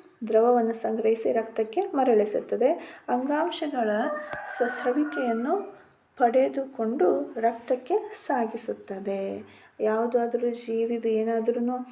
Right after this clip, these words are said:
ಮ್, ಸ್ರವಿಕೆ ಇರ್ತದಲ್ಲ, ಅದನ್ನೇನ್ ಮಾಡ್ತೈತಿ? ವಾಪಸ್ ರಕ್ತಕ್ಕೆ ಹಾಕೋದು. ಇದು ಆಹಾರವನ್ನು ತಗೊಂಡೋಗಿ, ಆಕ್ಸಿಜನ್ನ ತಗೊಂಡೋಗಿ ಕೊಡ್ತೈತಿ. ಈಗ ಬ್ಯಾಡ್ ಆಗಿದ್ದು ವಾಪಸ್ ತರಬೇಕಲ್ಲ, ಹ್ಮ್? ಅದೇನ್ ಮಾಡ್ತೈತಿ? ಸ್ರವಿಕೆಯನ್ನ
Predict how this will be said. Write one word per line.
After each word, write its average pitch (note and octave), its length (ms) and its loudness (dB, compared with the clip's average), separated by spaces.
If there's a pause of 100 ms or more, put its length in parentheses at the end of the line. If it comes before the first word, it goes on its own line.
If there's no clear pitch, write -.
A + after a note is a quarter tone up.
(280)
ಮ್, G#3+ 280 2
ಸ್ರವಿಕೆ A3+ 500 2
ಇರ್ತದಲ್ಲ, A#3 520 0 (120)
ಅದನ್ನೇನ್ A#3+ 480 0
ಮಾಡ್ತೈತಿ? A#3 340 -2
ವಾಪಸ್ C4+ 580 2 (480)
ರಕ್ತಕ್ಕೆ B3+ 520 0
ಹಾಕೋದು. D4+ 800 0
ಇದು A#3+ 200 -2
ಆಹಾರವನ್ನು B3 720 0
ತಗೊಂಡೋಗಿ, B3 540 2
ಆಕ್ಸಿಜನ್ನ A#3+ 640 0
ತಗೊಂಡೋಗಿ B3 480 0
ಕೊಡ್ತೈತಿ. C4+ 960 2
ಈಗ C4 200 4
ಬ್ಯಾಡ್ C4+ 300 2
ಆಗಿದ್ದು C#4+ 260 2
ವಾಪಸ್ B3 340 0
ತರಬೇಕಲ್ಲ, C4 520 2 (520)
ಹ್ಮ್? G4 160 0 (380)
ಅದೇನ್ B3+ 400 2
ಮಾಡ್ತೈತಿ? B3 400 2
ಸ್ರವಿಕೆಯನ್ನ B3 600 2